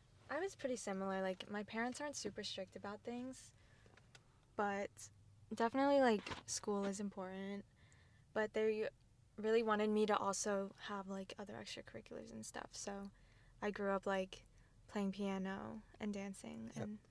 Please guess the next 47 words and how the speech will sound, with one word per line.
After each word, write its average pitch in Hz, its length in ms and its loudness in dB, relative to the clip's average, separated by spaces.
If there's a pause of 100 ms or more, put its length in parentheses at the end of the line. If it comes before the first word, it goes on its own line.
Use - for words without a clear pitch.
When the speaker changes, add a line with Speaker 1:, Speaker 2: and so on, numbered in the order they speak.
(680)
Speaker 1:
those 226 180 6
are 247 80 8
also 220 300 6
things 214 280 0
that, 208 200 2
like, 196 280 -6
my 214 180 0
mom 202 300 2
didn't 208 200 0
really 208 360 0 (380)
have 208 260 -6
a 202 80 -4
chance 190 400 -2
to 214 120 0
do 196 180 2
when 196 140 2
she 208 160 0
was 196 140 0
younger, 190 280 -2
and 185 160 -4
she - 180 -2
really 202 220 0
wished 190 300 -4
that - 140 -6
she - 140 -12
could. - 300 -8 (680)
So - 180 -6 (560)
that's 214 180 -10
how 202 140 -10
I 208 180 -10
ended 208 220 -8
up - 120 -16 (120)
doing 196 200 -2
<laughs> 202 100 -2
those 208 200 -6
Speaker 2:
Yeah, 160 260 10
Speaker 1:
things. 110 100 -4
Speaker 2:
so 123 240 8
Speaker 1:
But, - 80 6
Speaker 2:
I, 123 60 8 (460)
Speaker 1:
yeah. 131 60 0
Speaker 2:
do 127 100 6
you 123 140 8
still 120 240 10
play 117 300 10
piano 113 420 8
and 110 240 2